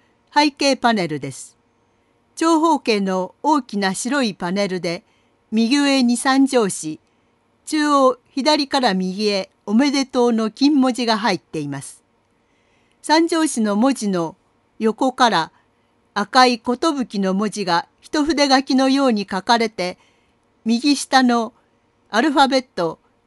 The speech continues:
三条ラブにつながっています。左下側にはパネル前に立つ男女の黒いシルエットがあります。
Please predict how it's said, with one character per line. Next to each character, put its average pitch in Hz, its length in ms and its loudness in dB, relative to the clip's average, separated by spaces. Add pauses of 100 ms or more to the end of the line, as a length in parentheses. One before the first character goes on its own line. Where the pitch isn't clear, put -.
三 277 340 2
条 180 300 -2
ラ 247 160 4
ブ 233 120 -4
に 180 160 -4
つ - 140 -14
な 208 140 -2
が 190 100 0
っ 185 60 -4
て - 160 -8
い 165 100 -4
ま 151 120 -8
す。 - 240 -18 (1040)
左 254 480 2
下 294 260 -2
側 269 260 4
に 240 160 0
は 165 220 -2 (420)
パ 240 120 0
ネ 320 140 4
ル 320 120 0
前 285 240 4
に 196 180 -6
立 208 460 -6
つ - 20 -20 (160)
男 269 240 4
女 202 140 0
の 190 140 -4
黒 294 260 -4
い 190 180 -6
シ - 200 -8
ル 269 100 -2
エ 196 100 2
ッ - 20 -6
ト - 220 -8
が 156 140 -4
あ 147 80 -6
り 147 80 -12
ま 135 160 -12
す。 - 220 -20